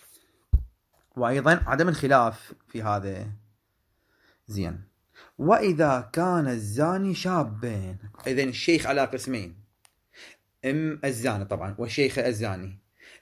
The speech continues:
إذا كان محصناً، زين، الزاني، الزاني، خلينا نقول الزاني، الزاني إما شيخ أو شاب. نجي للشيخ،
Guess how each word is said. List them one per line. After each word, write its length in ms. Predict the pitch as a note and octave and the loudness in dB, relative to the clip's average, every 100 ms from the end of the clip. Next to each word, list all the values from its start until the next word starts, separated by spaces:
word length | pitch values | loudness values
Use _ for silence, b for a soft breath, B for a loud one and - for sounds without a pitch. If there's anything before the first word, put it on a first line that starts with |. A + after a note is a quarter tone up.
| _ | _
إذا 640 | B2+ D#3+ F#3 F3 D3 B2 - | -2 0 0 -2 -2 -6 -8
كان 720 | C#3 D#3+ F3 E3 C3+ B2 G#2+ | -4 -2 0 -2 -4 -4 -4
محصناً، 1200 | A2 D#3+ D#3+ D3 E3+ D#3 D3 C3+ B2 A#2 A2+ A2+ G#2+ _ _ _ _ _ _ _ _ _ _ _ _ _ _ - | -4 -6 -8 -8 -2 0 0 0 -2 -4 -6 -8 -10 _ _ _ _ _ _ _ _ _ _ _ _ _ _ -10
زين، 480 | G2+ A2 C3 C#3+ _ _ _ _ _ _ _ _ _ _ _ _ _ _ _ _ _ - | -6 -4 -6 -8 _ _ _ _ _ _ _ _ _ _ _ _ _ _ _ _ _ -8
الزاني، 380 | A#2 C#3 G#2+ G2+ | -2 0 0 -2
الزاني، 360 | G2 G2 D#2+ | -4 -6 -8
خلينا 180 | G#2+ A#2+ | -6 -4
نقول 120 | A#2 | -4
الزاني، 340 | A2 G2+ F2 F#2+ | -4 -6 -8 -10
الزاني 420 | A2+ C#3+ A#2 D3 | -2 -2 0 -2
إما 220 | E3+ E3 | 0 0
شيخ 220 | D#3+ A3+ - | 4 2 2
أو 100 | A#2+ | -4
شاب. 300 | G#2 F2+ - _ - | -4 -8 -10 _ -4
نجي 200 | E3 F3 | 2 4
للشيخ، 500 | C3+ - G#2 - | 2 -2 -6 -10